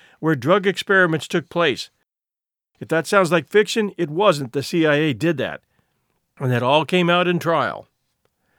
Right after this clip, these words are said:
The C I A dosed the men with L S D and then, while at times drinking cocktails behind a two-way mirror, watched the drug's effects on the men's behavior. Recording devices were installed in the prostitutes' rooms,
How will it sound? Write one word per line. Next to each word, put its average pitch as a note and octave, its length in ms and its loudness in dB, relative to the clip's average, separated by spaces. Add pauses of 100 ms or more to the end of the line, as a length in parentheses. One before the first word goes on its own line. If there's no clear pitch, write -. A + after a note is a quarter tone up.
(400)
The C3+ 100 -2
C B3 200 0
I G#3+ 100 6
A G#3 180 4
dosed D#3 520 0
the G#3+ 80 0
men G3 240 2
with E3+ 180 0
L G3 160 2
S E3+ 180 2
D E3 340 4
and C3+ 160 -2
then, F#3+ 280 0 (240)
while D#3 180 -2
at D#3 140 -2
times G3+ 320 2
drinking F#3+ 400 0
cocktails D3 540 0
behind D3+ 340 0
a C3+ 60 -2
two-way A3 480 2
mirror, E3+ 500 2 (640)
watched C#3+ 520 0
the G3 60 -2
drug's F#3+ 340 -2
effects F3+ 360 -2
on D3+ 80 -4
the D3 60 -4
men's D#3 240 0
behavior. C#3 560 -4 (760)
Recording A3+ 420 -4
devices D3+ 420 0
were D3+ 120 -2
installed F#3 420 0
in E3+ 80 0
the C#3+ 60 -6
prostitutes' F3+ 600 -2
rooms, F3+ 380 -2